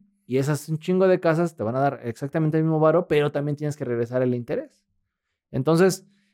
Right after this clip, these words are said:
imagínate ese güey cuántas pinches casas no hipotecó y que no pudo al final, o sea, yo creo que me, me imaginaba, yo me imagino, güey,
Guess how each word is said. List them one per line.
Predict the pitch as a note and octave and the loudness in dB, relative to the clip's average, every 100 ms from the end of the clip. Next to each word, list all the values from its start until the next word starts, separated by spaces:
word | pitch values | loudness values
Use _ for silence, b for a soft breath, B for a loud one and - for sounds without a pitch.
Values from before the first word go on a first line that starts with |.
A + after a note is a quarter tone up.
| _ | _
imagínate | C3 C#3 C#3 G3+ A#3+ A3+ | -2 0 0 2 0 0
ese | A3+ | -4
güey | G#3 | -4
cuántas | G#3 A3+ A3+ | -4 -4 -4
pinches | - G#3+ G#3 | -4 -4 -4
casas | F3+ G3 F#3+ | -4 -2 2
no | E3 | 2
hipotecó | F3+ F3 - - D3+ C#4+ _ _ _ _ _ _ _ _ _ _ _ - | 0 -4 -12 -6 -6 -6 _ _ _ _ _ _ _ _ _ _ _ -20
y | |
que | B2 B2+ | -6 0
no | E3+ | 0
pudo | E3+ F#3 | 4 6
al | F#3 | 6
final, | - C3+ C#3+ D#3 - G#2 | 2 0 2 0 -4 -10
o | A#2+ | -6
sea, | C3 C3 B2 | 0 2 2
yo | C3+ F#3+ | 4 4
creo | G#3+ | 4
que | |
me, | F3+ C3+ B2+ C3 | 0 -4 -6 -6
me | D3+ D#3+ E3 E3+ | -2 2 4 4
imaginaba, | E3+ E3 D#3 - F3 F#3+ G3 | 4 2 -2 0 2 4 2
yo | E3+ | 2
me | A3+ | 0
imagino, | A#3+ F3+ - G3+ G3+ | 2 0 -2 -4 0
güey, | G3 | -2